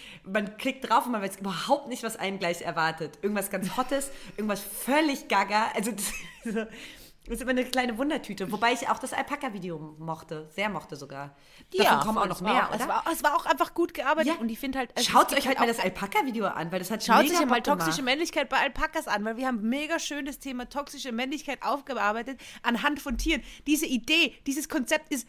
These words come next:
Speaker 2: genial.
Speaker 1: Ja.
Speaker 2: Entschuldigung,
Speaker 1: Ja.
Speaker 2: ganz kurz, aber Thematiken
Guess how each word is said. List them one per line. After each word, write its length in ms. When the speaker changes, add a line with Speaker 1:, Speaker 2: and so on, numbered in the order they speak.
Speaker 2:
genial. 720
Speaker 1:
Ja. 60
Speaker 2:
Entschuldigung, 480
Speaker 1:
Ja. 120
Speaker 2:
ganz 260
kurz, 260
aber 220
Thematiken 720